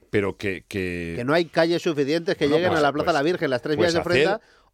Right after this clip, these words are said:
Speaker 2: O,
Speaker 1: vamos a
Speaker 2: o,
Speaker 1: trabajar para
Speaker 2: o
Speaker 1: que
Speaker 2: no,
Speaker 1: la Feria
Speaker 2: o no hay
Speaker 1: Valencia
Speaker 2: entradas
Speaker 1: llegue ni del
Speaker 2: suficientes
Speaker 1: Foc.
Speaker 2: o no hay salida
Speaker 1: O, o lo, o lo
Speaker 2: suficiente.
Speaker 1: ponemos para ella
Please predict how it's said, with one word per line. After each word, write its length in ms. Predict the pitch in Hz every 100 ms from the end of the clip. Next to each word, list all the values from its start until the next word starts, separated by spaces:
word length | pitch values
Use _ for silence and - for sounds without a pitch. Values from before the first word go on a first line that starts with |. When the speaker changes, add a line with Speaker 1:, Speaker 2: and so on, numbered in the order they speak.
| -
Speaker 2:
O, 60 |
Speaker 1:
vamos 180 | 156 143
a 40 | 156
Speaker 2:
o, 40 |
Speaker 1:
trabajar 420 | 143 143 131 175
para 140 | 165 151
Speaker 2:
o 40 |
Speaker 1:
que 20 |
Speaker 2:
no, 40 | 160
Speaker 1:
la 40 |
Feria 100 | 123
Speaker 2:
o 20 | 165
no 60 |
hay 80 | 196
Speaker 1:
Valencia 100 | 220
Speaker 2:
entradas 260 | 214 208 190
Speaker 1:
llegue 80 |
ni 60 | 151
del 60 | 180
Speaker 2:
suficientes 240 | 202 220
Speaker 1:
Foc. 60 | 214
Speaker 2:
o 40 |
no 60 | 160
hay 80 | 151
salida 240 | 151 147
Speaker 1:
O, 0 |
o 40 | 113
lo, 60 |
o 40 | 101
lo 0 | 120
Speaker 2:
suficiente. 300 | 110 101 98
Speaker 1:
ponemos 380 | 104 139 156
para 240 | - 139 143
ella 340 | 156 156 175